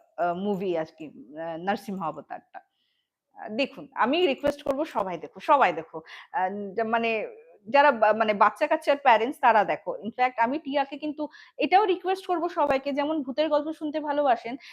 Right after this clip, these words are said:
এই যে আমাদের অবতার আছে বা রামায়ণের স্টোরি একটু, একটু, আ, মেয়ে, ছেলে মেয়েদেরকে শোনাবেন and আ, আ, মহাভারতের স্টোরি শোনাবেন, ওদেরকে পরিচিত করাবেন। এই আমাদের যে,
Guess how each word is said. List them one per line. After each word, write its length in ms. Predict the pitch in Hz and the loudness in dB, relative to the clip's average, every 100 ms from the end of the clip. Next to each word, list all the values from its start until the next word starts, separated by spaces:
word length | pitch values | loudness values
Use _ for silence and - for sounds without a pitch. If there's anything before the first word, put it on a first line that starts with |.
| - | -8
এই 80 | 302 | -2
যে 80 | 339 | 0
আমাদের 280 | 311 311 330 | 0 4 6
অবতার 400 | 247 262 302 285 | 6 4 2 4
আছে 400 | 240 240 240 233 - - 262 | 2 0 -4 -4 -8 -16 4
বা 180 | 311 277 | 6 10
রামায়ণের 440 | 247 262 277 285 | 8 8 4 2
স্টোরি 420 | 285 285 269 233 | -2 -2 -2 -4
একটু, 160 | 240 277 | -6 -8
একটু, 380 | 247 269 226 202 | -6 -6 -2 2
আ, 180 | 202 | 2
মেয়ে, 320 | 202 226 226 190 202 | 2 -2 -4 -6 -4
ছেলে 200 | 262 240 | -2 0
মেয়েদেরকে 340 | 233 208 233 | -2 -2 -4
শোনাবেন 480 | 233 214 202 202 202 - - - - | -6 -6 -4 -4 -8 -12 -20 -10 2
and 340 | 220 220 208 | 2 4 4
আ, 280 | 208 202 196 196 | 6 6 4 0
আ, 140 | 147 220 | 2 2
মহাভারতের 540 | 233 285 285 269 262 | 4 2 4 4 2
স্টোরি 260 | 254 247 233 | -2 0 0
শোনাবেন, 520 | - 220 208 202 208 | -2 -4 -2 -4 -4
ওদেরকে 360 | - 285 330 359 | -2 0 -2 -4
পরিচিত 460 | 359 311 349 330 320 | -2 -2 -2 -6 0
করাবেন। 460 | 285 233 220 233 | 4 6 6 2
এই 240 | 233 247 262 | -2 -4 -2
আমাদের 380 | 254 277 320 | -2 -2 -4
যে, 160 | 285 330 | -4 -8